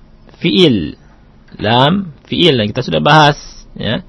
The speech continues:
Lam fiil bertemu dengan ra. Lam fiil bertemu dengan ra seperti kul. Ini fiil amr. Kul. Katakanlah,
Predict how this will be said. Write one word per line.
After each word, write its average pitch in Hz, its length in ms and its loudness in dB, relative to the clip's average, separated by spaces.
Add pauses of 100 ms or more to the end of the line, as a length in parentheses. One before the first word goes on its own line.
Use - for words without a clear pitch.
(1080)
Lam 143 320 2
fiil 160 480 -2 (1200)
bertemu 151 400 -2
dengan 135 360 2 (760)
ra. 151 320 4 (1200)
Lam 113 160 0
fiil 123 320 -2
bertemu 117 240 -2
dengan 113 240 2
ra 135 320 4
seperti 139 640 -2 (1400)
kul. 170 480 6
Ini 143 240 -2
fiil 117 240 2
amr. 113 400 0 (320)
Kul. 160 400 4 (560)
Katakanlah, 135 720 2